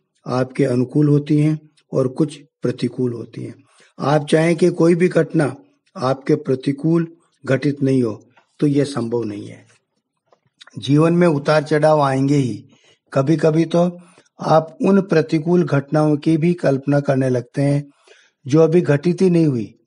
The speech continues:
तथा संभव है भविष्य में कभी घटित ही नहीं हो और वे आपके मन पर केवल भार बनकर रह रही हैं।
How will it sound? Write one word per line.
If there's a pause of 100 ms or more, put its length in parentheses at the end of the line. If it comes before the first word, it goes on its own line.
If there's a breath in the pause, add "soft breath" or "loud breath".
(720)
तथा
संभव
है (340)
भविष्य
में
कभी
घटित
ही
नहीं
हो (340 soft breath)
और
वे
आपके
मन
पर (400 soft breath)
केवल
भार
बनकर
रह
रही
हैं।